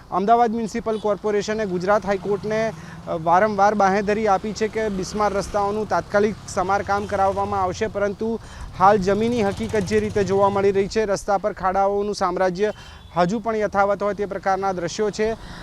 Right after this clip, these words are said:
આ જ પ્રકારના ખાડાઓમાંથી જ્યારે વાહનો લઈને લોકો નીકળતા હોય છે, ત્યારે તેમને હાલાકી પડતી હોય છે. કોર્પોરેશનના દાવાઓ વચ્ચે જમીની હકીકત કંઈક અલગ જ હોય તે પ્રકારના દ્રશ્યો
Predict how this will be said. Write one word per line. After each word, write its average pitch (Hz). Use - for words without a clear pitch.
આ 190
જ 208
પ્રકારના 220
ખાડાઓમાંથી 208
જ્યારે 196
વાહનો 190
લઈને 208
લોકો 190
નીકળતા 202
હોય 196
છે, 208
ત્યારે 190
તેમને 190
હાલાકી 175
પડતી 196
હોય 196
છે. 220
કોર્પોરેશનના 220
દાવાઓ 202
વચ્ચે 202
જમીની 208
હકીકત 202
કંઈક 202
અલગ 190
જ 190
હોય 170
તે 226
પ્રકારના 180
દ્રશ્યો 165